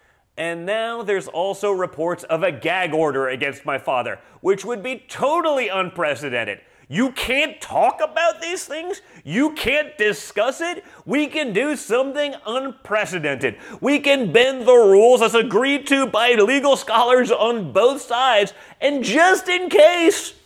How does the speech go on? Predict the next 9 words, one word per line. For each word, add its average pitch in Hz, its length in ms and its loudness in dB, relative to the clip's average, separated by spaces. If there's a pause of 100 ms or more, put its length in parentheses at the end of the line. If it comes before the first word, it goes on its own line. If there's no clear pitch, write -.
(800)
we're 302 160 6
not 349 200 2
gonna 311 200 0
even 302 260 -6
let 285 180 -2
you 285 140 -6
talk 277 340 2
about 196 300 2
it 170 120 2